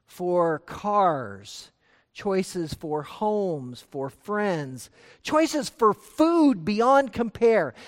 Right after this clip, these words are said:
There's just really no end to the choices we have. Choices for different kinds of water, for goodness sake. I mean, how many different considerations can there be for all of these different choices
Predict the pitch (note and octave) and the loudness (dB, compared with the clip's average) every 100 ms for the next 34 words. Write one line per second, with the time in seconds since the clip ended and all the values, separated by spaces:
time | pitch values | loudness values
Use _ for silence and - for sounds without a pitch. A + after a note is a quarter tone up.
0 | - G#3 G3 D4+ - _ - G#3 D#4 C#4+ | -4 -2 -2 -6 -10 _ -10 0 2 2
1 | A3 B3 B3 B3 - C4 C#4 B3+ G3+ F#3 | 4 6 6 4 2 4 4 0 -4 -6
2 | - G3 F3 F3+ E3 F3+ D#3+ - - - | -2 -2 -2 -4 0 2 0 -2 -20 -8
3 | - D4 - C4 - A3 E3 B3 B3+ A#3+ | -2 0 -2 -6 -4 -4 -2 -4 -4 -4
4 | G3+ - - A3+ A#3+ - G3 F3+ F3 F3 | -8 -10 -8 -4 -4 -2 -2 -2 -2 -2
5 | G#3+ A#3 A3 E3 - _ _ _ _ _ | -2 -2 -4 -8 -12 _ _ _ _ _
6 | - F3+ F3+ D#3+ D#3+ - F3 C3+ - F#3 | -8 -2 -2 -2 -6 -2 -2 -2 -6 -2
7 | F#3 D#3+ - - - - C4+ C#4 C4 B3+ | -2 -4 -10 -14 -8 -4 0 2 4 4
8 | B3+ G#3 G#3+ A#3+ A#3 G3 - - - _ | 2 -2 0 0 0 -6 -8 -20 -20 _
9 | _ _ _ - G#3+ - B3 A3+ A3+ B3 | _ _ _ -2 -2 0 0 4 4 4
10 | - F#3 E3+ - G#3 G#3 G3 E3 G#3+ B3 | 0 -6 -4 -2 -2 0 -2 -2 -2 -2
11 | G3 - E3 - F3 G3+ G3+ E3+ F3+ F#3+ | -4 -6 -8 -4 0 2 2 -2 -6 -8
12 | D#3+ F#3+ - F#3 - F#3 F#3+ F#3 E3 D3 | -2 -4 -4 -12 -6 -2 -2 -4 -8 -8